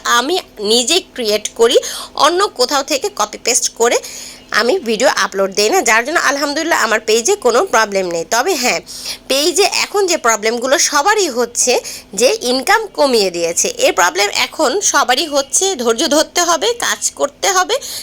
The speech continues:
কাজ বাদ দেওয়া যাবে না, কারণ পেজের প্রবলেমগুলো একসময়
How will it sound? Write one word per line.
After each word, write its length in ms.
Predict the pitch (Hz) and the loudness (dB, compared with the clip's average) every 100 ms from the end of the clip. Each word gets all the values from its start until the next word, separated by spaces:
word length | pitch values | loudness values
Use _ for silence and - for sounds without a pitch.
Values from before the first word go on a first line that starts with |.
| - | -6
কাজ 260 | - 302 302 | -2 -2 2
বাদ 280 | 226 208 202 | 0 2 2
দেওয়া 240 | 196 208 | 2 2
যাবে 280 | 214 214 262 | 2 0 0
না, 100 | 453 554 - - - | 0 -4 -8 -10 -8
কারণ 400 | - 220 226 339 466 - - | -4 -2 0 0 -2 -8 -6
পেজের 440 | 262 277 277 381 381 | -2 -2 0 0 0
প্রবলেমগুলো 720 | - 226 202 240 294 277 320 | 0 0 2 -2 0 0 0
একসময় 520 | - 247 - 302 403 | -2 -2 -2 0 -2